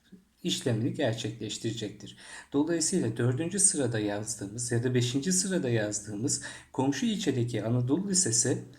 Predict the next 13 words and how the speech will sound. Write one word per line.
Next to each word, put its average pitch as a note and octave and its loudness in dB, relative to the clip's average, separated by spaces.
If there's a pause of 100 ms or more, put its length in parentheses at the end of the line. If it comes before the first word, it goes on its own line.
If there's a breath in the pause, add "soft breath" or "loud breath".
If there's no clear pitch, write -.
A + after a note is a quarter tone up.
(320 loud breath)
bizim F#3 4
için C3+ 2
aslında C#3 2
bir F#3 2
nevi A#2 0
ölü B2+ 0
tercih G2+ -6
olacaktır. - -12 (600 loud breath)
O G3+ 4
yüzden G3 0
özellikle D3+ 2
ilk D#3 -2
yerleştirmelerde G#2+ -2